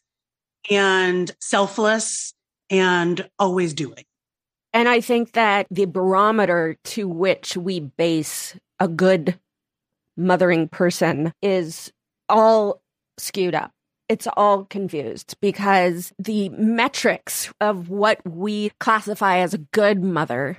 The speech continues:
Speaker 2: to me, means all self-sacrifice. People put so much value on, like what you said, on the woman disappearing and that there is nothing before and shall be nothing after we give birth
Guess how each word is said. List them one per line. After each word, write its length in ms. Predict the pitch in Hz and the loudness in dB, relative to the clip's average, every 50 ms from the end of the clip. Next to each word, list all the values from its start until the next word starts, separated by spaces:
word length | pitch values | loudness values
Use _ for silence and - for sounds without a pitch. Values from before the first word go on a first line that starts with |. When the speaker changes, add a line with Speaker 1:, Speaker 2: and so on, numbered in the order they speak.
| _ - | _ -14
Speaker 2:
to 180 | - - 233 226 | -10 -6 -4 -4
me, 400 | 220 214 220 240 254 254 254 247 | -2 -2 0 0 0 0 0 0
means 640 | 233 220 208 208 202 196 190 190 185 185 170 - - _ _ _ _ _ | 0 2 2 2 2 2 2 0 0 -2 -4 -6 -10 _ _ _ _ _
all 280 | - 220 240 240 254 285 | 2 2 4 4 2 0
self-sacrifice. 1300 | - - 214 175 165 - - - 180 139 135 - - - - - - 98 78 62 - - - - - - _ _ _ _ _ _ _ _ _ _ _ _ _ _ _ _ _ _ | 0 0 0 0 0 -2 -4 -4 -4 -4 -4 -6 -10 -14 -14 -12 -14 -14 -14 -16 -16 -14 -14 -14 -14 -16 _ _ _ _ _ _ _ _ _ _ _ _ _ _ _ _ _ _
People 460 | - - 220 214 196 _ 214 202 190 | -14 -12 -10 -10 -8 _ -4 -4 -4
put 260 | 190 - 202 - - | -4 -4 -6 -6 -6
so 260 | - - - 196 202 196 | -6 -2 0 2 2 4
much 240 | 196 190 180 - | 4 2 0 0
value 880 | - 165 156 175 170 170 170 175 180 180 165 160 156 147 147 147 151 - - - | -4 -2 0 2 4 4 4 4 4 4 2 2 2 2 0 0 -2 -4 -4 -2
on, 500 | 185 170 165 165 156 151 151 156 151 147 - _ | 0 2 2 2 2 2 2 0 0 -2 -4 _
like 220 | 196 196 190 190 - | 0 0 0 2 0
what 160 | 196 - - | 0 0 0
you 40 | 208 | -2
said, 440 | - - 262 302 349 160 131 131 196 | -2 0 0 2 2 2 0 0 -2
on 100 | 196 196 | -2 0
the 80 | 202 | 0
woman 400 | 190 185 220 220 220 214 208 180 | 2 2 2 2 2 2 0 0
disappearing 880 | 156 214 196 - 196 185 - - - 196 208 202 190 170 - - 131 - - _ - | 0 0 0 0 -2 -4 -4 -4 -2 0 2 2 2 2 0 -2 -6 -10 -8 _ -4
and 360 | 190 185 180 180 180 180 175 - | -4 -2 -2 -2 -2 -2 -2 -2
that 160 | 185 185 185 | -4 -4 -2
there 160 | 190 190 185 | -2 0 0
is 160 | 180 170 170 | 0 -2 -2
nothing 580 | 202 220 240 262 277 294 285 - 320 302 285 240 | -2 0 0 2 2 2 2 0 0 0 2 2
before 600 | 269 254 - - 269 240 202 180 160 151 160 - _ - | 0 0 0 2 2 4 4 4 2 0 -2 -6 _ -6
and 200 | 196 190 190 185 | -6 -4 -4 -4
shall 240 | - - 226 214 214 | -2 2 2 4 4
be 220 | - 233 226 220 | 4 2 0 2
nothing 400 | 214 226 262 277 - 262 254 254 | 2 2 0 0 0 -2 0 0
after 560 | 240 226 220 196 - - 196 175 - 151 - - | 2 2 0 0 -2 -4 -4 -4 -4 -6 -10 -4
we 180 | - 226 262 - | 0 0 0 2
give 320 | - 220 220 196 175 - | 2 0 0 0 -2 -2
birth 340 | - 180 185 185 175 - - | -2 2 2 2 2 0 -4